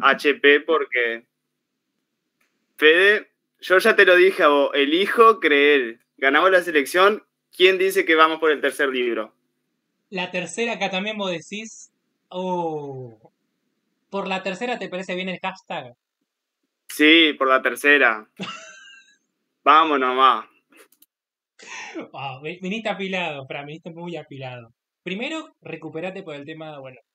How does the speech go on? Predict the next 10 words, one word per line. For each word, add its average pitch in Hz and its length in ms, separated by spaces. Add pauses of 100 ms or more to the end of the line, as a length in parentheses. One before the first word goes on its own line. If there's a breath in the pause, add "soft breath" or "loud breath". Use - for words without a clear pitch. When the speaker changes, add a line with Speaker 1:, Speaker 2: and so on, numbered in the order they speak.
(120)
Speaker 2:
lo 139 80
que 135 80
pasaste 151 300
por 139 140
el 135 80
calor. 151 340 (960)
Primero 151 300
eso. 175 400 (500)
Y 254 160
segundo, 226 600